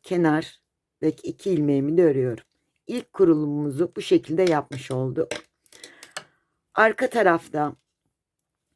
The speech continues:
iki tane kenar ilmeğimi örüyorum. Bir önceki sırada iki tane kesip bir dolama yaptığımız ilmeklerimizi ters olarak örüyorum. Ön yüzde düz örüp,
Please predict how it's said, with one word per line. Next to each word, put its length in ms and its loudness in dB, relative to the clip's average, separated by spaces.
iki 200 -20
tane 340 2
kenar 300 0
ilmeğimi 580 0
örüyorum. 600 0
Bir 160 -4
önceki 460 4
sırada 600 0
iki 320 -16
tane 340 2
kesip 520 -4
bir 200 0
dolama 300 4
yaptığımız 680 -2
ilmeklerimizi 1120 0
ters 400 2
olarak 560 -6
örüyorum. 600 4
Ön 300 4
yüzde 520 0
düz 240 -4
örüp, 400 0